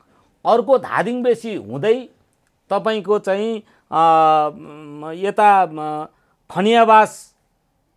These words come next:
हुँदै तिप्लिङ सेम-, अ, सोमदाङ सडक, यो सडकहरूको चाहिँ निर्माणाधीन पुलहरू सम्पन्न गर्दै यो बाटोमा बाह्रै महिना गाडी चल्न सक्ने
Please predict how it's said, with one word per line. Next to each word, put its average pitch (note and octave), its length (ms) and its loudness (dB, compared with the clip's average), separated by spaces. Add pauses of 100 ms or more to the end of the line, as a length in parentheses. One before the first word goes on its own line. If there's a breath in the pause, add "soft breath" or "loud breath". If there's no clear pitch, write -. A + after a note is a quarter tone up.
(800)
हुँदै G#3+ 480 2 (1500)
तिप्लिङ A3+ 600 -4 (1500)
सेम-, G#3+ 360 -2
अ, D#3+ 280 -6
सोमदाङ A3 480 0
सडक, E3 300 -6 (840)
यो A3 200 2
सडकहरूको A3 680 2
चाहिँ A3 340 -6 (240 soft breath)
निर्माणाधीन G3 640 0
पुलहरू F#3 440 -4
सम्पन्न E3+ 500 -8
गर्दै E3 440 -4 (540)
यो G#3+ 280 4
बाटोमा G#3+ 640 4
बाह्रै G3 420 8
महिना A3 260 -4
गाडी E3+ 260 -4
चल्न D#3 320 -6
सक्ने C#3 460 -10